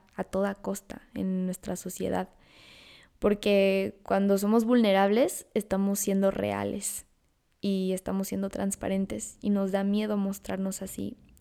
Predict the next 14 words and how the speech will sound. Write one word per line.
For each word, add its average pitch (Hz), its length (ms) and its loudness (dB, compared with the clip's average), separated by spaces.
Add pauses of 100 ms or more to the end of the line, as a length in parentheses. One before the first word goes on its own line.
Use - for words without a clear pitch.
ante 190 280 -4
la 185 120 -4
sociedad 185 540 -4 (1700)
por 214 120 4
miedo 208 160 4
a 214 40 2
que 220 100 0
nos 208 160 0
juzguen. 220 420 0 (160)
Pero 202 180 4
en 202 60 2
el 208 60 2
momento 208 460 -2
que, 190 480 0